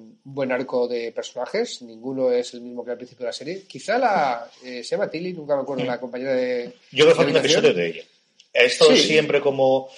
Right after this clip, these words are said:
Speaker 2: como, o como la válvula de escape graciosa que suele ocurrir en determinados momentos. En ese episodio yo creo que es donde tiene más protagonismo, pero todavía, también ya no es episodio, ¿no? Está ese personaje típico que el
Speaker 1: Mm.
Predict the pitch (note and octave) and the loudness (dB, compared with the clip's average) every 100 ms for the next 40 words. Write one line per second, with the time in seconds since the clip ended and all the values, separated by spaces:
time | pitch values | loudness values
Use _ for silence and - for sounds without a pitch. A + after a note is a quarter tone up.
0 | - _ B2+ A#2+ A#2+ B2 C3+ C#3 B2+ B2+ | -20 _ 0 4 6 8 6 2 -2 2
1 | A#2+ A#2 C3+ D3+ D#3+ D3+ - D3 D3 C#3 | 4 6 6 8 8 6 4 2 4 2
2 | - C#3+ C#3+ C#3 C3+ C3+ B2+ - C3+ C3 | 2 0 2 2 2 2 -2 -2 0 0
3 | B2 B2+ B2+ A#2+ A#2+ B2 A#2+ A#2+ D3 D3 | 0 -2 -4 -4 -4 -4 -4 -4 -6 -2
4 | C3 C#3 - - _ - B2 E3 D3+ D3 | 0 0 -4 -18 _ -2 0 0 0 0
5 | C3+ B2 A#2+ A2+ A2 A#2 A2+ A2 - A2+ | 2 2 0 -2 -6 -8 -6 -6 -6 -4
6 | A2 A#2+ B2+ C3+ A2+ G2+ - - G#2+ G2+ | -4 -4 -6 -4 0 -2 -2 0 2 2
7 | B2 C3 C3 - _ - G#2 A#2 C#3+ C3+ | 4 2 0 -8 _ -6 0 4 4 4
8 | A#2 - F#2 A2 F#2+ E2+ A2 B2+ B2 A2 | 2 0 -2 -2 -2 -4 -2 0 0 0
9 | A#2 B2 A#2+ B2 B2+ B2+ A2 G#2 C3 B2+ | -4 -4 -6 -6 -4 0 0 0 -4 -12